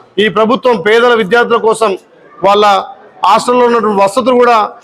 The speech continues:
మెరుగుపరిచే విధంగా చేస్తున్నందుకు చాలా సంతోషం. ఇవాళ ఈ హాస్టల్ చూస్తే చాలా సంతోషం అనిపిస్తుంది. ఒక కార్పొరేట్ స్థాయిలో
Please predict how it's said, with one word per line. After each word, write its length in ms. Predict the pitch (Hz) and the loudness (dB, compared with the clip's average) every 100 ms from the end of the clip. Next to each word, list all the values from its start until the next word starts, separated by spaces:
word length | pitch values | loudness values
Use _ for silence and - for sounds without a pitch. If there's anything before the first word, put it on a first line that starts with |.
| - - | -12 -2
మెరుగుపరిచే 520 | 185 240 233 247 233 | 0 0 0 0 0
విధంగా 300 | 220 220 226 | 0 2 0
చేస్తున్నందుకు 640 | 208 208 208 208 208 196 208 190 - _ - | 0 -2 -2 -2 0 0 0 -2 -8 _ -4
చాలా 160 | 180 202 | -2 0
సంతోషం. 500 | 202 190 220 208 254 277 - - 175 | -2 -2 0 0 0 -2 -10 -10 -2
ఇవాళ 160 | 190 | 0
ఈ 60 | 196 | 2
హాస్టల్ 380 | 185 190 220 208 | 0 0 0 0
చూస్తే 240 | 202 214 190 - - - 185 | 0 0 -2 -4 -16 -6 0
చాలా 220 | 208 247 | 2 2
సంతోషం 440 | 226 220 226 208 208 | 0 0 0 0 0
అనిపిస్తుంది. 500 | 196 202 202 208 202 190 - - _ | -2 -2 0 2 0 -2 -8 -20 _
ఒక 120 | 160 202 196 190 - _ - | -2 0 0 0 -6 _ -2
కార్పొరేట్ 500 | 185 220 220 240 233 | 0 0 0 0 0
స్థాయిలో 420 | 226 220 240 247 | 0 0 2 2